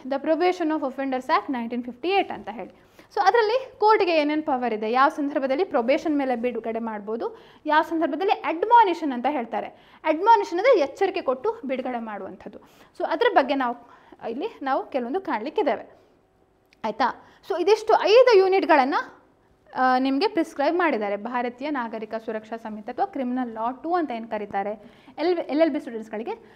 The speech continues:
ಪ್ರಿಸ್ಕ್ರೈಬ್ ಮಾಡಿದ್ದಾರೆ. So ಹೀಗೆ ಇರುವಾಗ, ಆ, ಇದನ್ನ ಸರಿಯಾಗಿ ಅರ್ಥ ಮಾಡ್ಕೊಳ್ಳಿ. ಒಂದೊಂದೇ, ಆ, ಆ ವಿಷಯ ನಿಮ್ಗೆ ಆ ಚಾಪ್ಟರ್ ಇದೆ, ನೀವು ಹಾಗೆ ಓದ್ತೀರಿ ಅಂದ್ರೆ ಭಾರತೀಯ ನಾಗರಿಕ ಸುರಕ್ಷಾ ಸಂಹಿತೆ ಬೇರೆ ಆಕ್ಟ್ ತಗೊಂಡು ನೀವು ಓದ್ತೀರಿ ಅಂದ್ರೆ, ಆ, ಕೆಲವೊಂದೆಲ್ಲ ಹಲವಾರು,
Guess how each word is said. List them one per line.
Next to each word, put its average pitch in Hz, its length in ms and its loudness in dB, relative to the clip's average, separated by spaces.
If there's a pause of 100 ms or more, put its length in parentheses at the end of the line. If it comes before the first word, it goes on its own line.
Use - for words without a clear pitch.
(160)
ಪ್ರಿಸ್ಕ್ರೈಬ್ 381 400 2
ಮಾಡಿದ್ದಾರೆ. 214 380 -6
So - 460 0
ಹೀಗೆ 440 340 4
ಇರುವಾಗ, 214 300 2 (640)
ಆ, 262 240 2
ಇದನ್ನ 415 260 0
ಸರಿಯಾಗಿ 381 380 6
ಅರ್ಥ 285 320 4
ಮಾಡ್ಕೊಳ್ಳಿ. 277 720 -2
ಒಂದೊಂದೇ, 285 560 0 (260)
ಆ, 247 160 2 (200)
ಆ 269 240 4
ವಿಷಯ 269 360 0 (520)
ನಿಮ್ಗೆ 349 160 4
ಆ - 180 0
ಚಾಪ್ಟರ್ 370 440 4
ಇದೆ, - 400 2
ನೀವು 254 220 0
ಹಾಗೆ 262 300 4
ಓದ್ತೀರಿ 349 360 2
ಅಂದ್ರೆ 240 180 -2
ಭಾರತೀಯ 254 440 -4
ನಾಗರಿಕ 254 380 -4 (140)
ಸುರಕ್ಷಾ 254 300 -8
ಸಂಹಿತೆ 254 640 -8 (280)
ಬೇರೆ 311 300 8
ಆಕ್ಟ್ 427 220 4
ತಗೊಂಡು 285 300 2
ನೀವು 269 200 -2
ಓದ್ತೀರಿ 277 320 -2
ಅಂದ್ರೆ, 233 240 -2 (580)
ಆ, 277 160 0
ಕೆಲವೊಂದೆಲ್ಲ 427 540 0
ಹಲವಾರು, 330 600 0